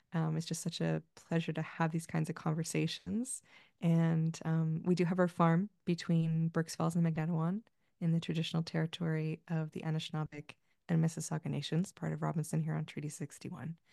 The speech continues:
And we do our best here at Horse Sense North to honor that and learn about that as much as possible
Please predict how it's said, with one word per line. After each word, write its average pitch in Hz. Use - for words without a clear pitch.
And 165
we 160
do 165
our 160
best -
here 156
at 165
Horse 156
Sense 156
North 156
to 156
honor 156
that 151
and 156
learn 160
about 156
that 151
as 156
much 151
as 170
possible 170